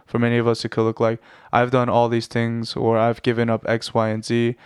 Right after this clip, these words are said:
and so God should, you know, fill in the blank." And so for a lot of us, that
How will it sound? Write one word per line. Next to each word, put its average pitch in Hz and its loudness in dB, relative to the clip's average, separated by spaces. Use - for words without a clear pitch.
and 98 -6
so 113 0
God 117 0
should, 117 0
you 104 -8
know, 104 -6
fill 113 -2
in 107 -2
the 107 -4
blank." 120 0
And 117 -4
so 127 2
for - 2
a 139 6
lot 170 4
of 160 2
us, 156 0
that 147 2